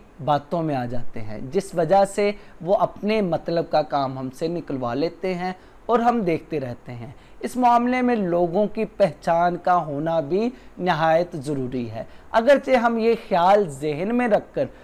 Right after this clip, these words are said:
लोगों के साथ ताल्लुक़ बनाते हैं कि वो अच्छे ही हैं, जबकि आम तौर पर हकीकत इसके बरक्स ही होती है,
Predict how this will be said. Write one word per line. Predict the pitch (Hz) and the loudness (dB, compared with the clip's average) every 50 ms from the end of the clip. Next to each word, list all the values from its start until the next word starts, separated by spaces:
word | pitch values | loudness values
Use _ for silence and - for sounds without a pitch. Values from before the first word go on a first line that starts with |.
| - - - | -14 -4 0
लोगों | 180 190 196 180 202 202 | 2 2 4 4 2 0
के | 185 208 202 | 2 0 0
साथ | 196 - 185 180 180 - - - - | 2 2 2 2 2 0 -4 -2 2
ताल्लुक़ | 170 160 160 175 208 226 220 202 | 2 2 4 4 2 0 0 -2
बनाते | 185 185 180 170 147 - - 160 | -2 2 2 2 0 0 -4 -4
हैं | 156 143 147 143 - - - - - - - | -2 -2 0 -2 -2 -2 -4 -8 -6 0 0
कि | 214 | 2
वो | 208 170 190 208 - - | 2 2 0 -2 0 0
अच्छे | 208 202 - - - - 254 254 262 269 | -2 -2 -2 -6 -2 2 4 6 6 6
ही | 240 254 269 285 285 254 | 4 4 4 4 4 4
हैं, | 175 170 160 139 - - - - - 160 | 2 0 -4 -4 -8 -12 -16 -16 -2 0
जबकि | 180 220 214 - - - 247 240 | 2 2 2 0 4 4 4 4
आम | 240 - 208 196 190 185 185 170 - - | 4 4 4 4 4 4 2 -2 0 2
तौर | 196 185 180 180 170 143 - - | 2 4 4 2 0 0 2 6
पर | 202 214 220 202 | 6 6 6 4
हकीकत | 196 - 175 - - 190 180 156 - - - 180 170 - | 2 -4 -14 -12 -10 -10 -10 -10 -8 -6 -4 -4 -4 -6
इसके | 165 151 - - - 180 180 170 | -8 -12 -12 -10 -6 -6 -6 -4
बरक्स | 143 135 135 131 131 143 160 - - - - - - - - - - | -2 0 0 0 0 -2 -2 -4 -8 -16 -16 -16 -18 -20 -12 -4 0
ही | 220 247 233 | 2 4 4
होती | 202 - - - - 165 151 | 4 2 0 -2 -4 -4 -4
है, | 131 127 127 | -4 -6 -8